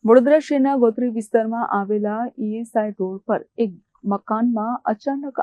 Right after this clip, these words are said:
આગ લાગતા અફરાતફરીનો માહોલ સર્જાયો હતો. જરતના સોસાયટી અયપ્પા મંદિર સામે આવેલી રહેણાંક મકાનમાં આગ ભભૂકી ઉઠતા આસપાસના રહીશો ભયભીત બની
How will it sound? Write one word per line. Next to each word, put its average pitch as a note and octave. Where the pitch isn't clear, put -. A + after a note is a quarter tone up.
આગ G#3
લાગતા G3+
અફરાતફરીનો B3
માહોલ G3+
સર્જાયો D#3+
હતો. F3
જરતના A#3+
સોસાયટી B3
અયપ્પા A3+
મંદિર G#3
સામે G3+
આવેલી G3
રહેણાંક G#3
મકાનમાં G3+
આગ A#3+
ભભૂકી A3
ઉઠતા G#3
આસપાસના G#3
રહીશો G#3
ભયભીત G3
બની G3